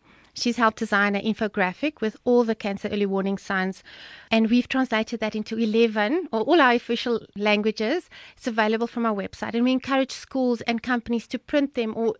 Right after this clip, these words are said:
get them out there, because early detection can help save a child's life. So that's one leg of our charity, is about educating parents,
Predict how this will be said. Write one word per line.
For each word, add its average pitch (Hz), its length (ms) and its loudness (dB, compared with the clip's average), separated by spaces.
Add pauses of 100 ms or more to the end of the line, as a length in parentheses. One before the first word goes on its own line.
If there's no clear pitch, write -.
(100)
get 311 200 2
them 392 220 2
out 247 220 2
there, 240 120 0
because 247 260 -6 (120)
early 294 240 2
detection 247 540 -6 (100)
can 240 280 -4
help 208 280 -8
save 196 280 -6
a 202 40 -10
child's 196 420 -6
life. 196 180 -4
So 226 140 0
that's 277 260 0
one 233 260 4
leg 220 180 0
of 220 100 0
our 208 140 -2
charity, 208 340 -2
is 208 80 -4
about 208 300 -4
educating 214 580 -4
parents, 220 600 -4